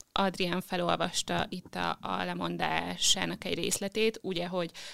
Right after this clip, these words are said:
hogy nem ért egyet azzal, hogy, hogy nekünk nőknek nem lenne való a politika,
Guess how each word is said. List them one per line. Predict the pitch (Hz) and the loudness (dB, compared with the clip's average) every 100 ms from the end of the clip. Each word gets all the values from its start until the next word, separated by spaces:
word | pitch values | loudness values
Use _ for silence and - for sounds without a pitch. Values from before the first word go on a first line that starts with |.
| - | -6
hogy | - 180 | 2 4
nem | 170 | 4
ért | 165 - | 2 0
egyet | 175 160 - | -2 -2 0
azzal, | 165 165 165 165 | -2 2 2 2
hogy, | 175 160 - | 0 -4 -6
hogy | 170 - | -6 -4
nekünk | 175 - 175 | -6 -6 -6
nőknek | 175 - 165 170 | -4 -4 -4 -4
nem | 165 | -6
lenne | 165 160 | -4 -4
való | 165 160 147 | -2 -2 0
a | |
politika, | 175 170 160 196 185 226 233 | -2 -2 -4 -6 -2 2 0